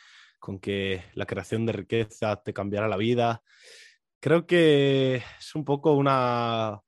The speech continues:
una trampa para que caigas en el staking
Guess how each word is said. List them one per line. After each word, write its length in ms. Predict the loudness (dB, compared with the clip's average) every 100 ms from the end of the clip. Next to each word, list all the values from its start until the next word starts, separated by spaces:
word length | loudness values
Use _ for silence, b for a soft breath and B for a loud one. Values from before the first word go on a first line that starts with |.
| _
una 260 | -10 -2 -2
trampa 480 | 0 -2 -2 0 2
para 160 | 2
que 100 | 0
caigas 380 | -2 0 0 -2
en 60 | -6
el 140 | -6
staking 560 | -6 -4 -4 -2 -4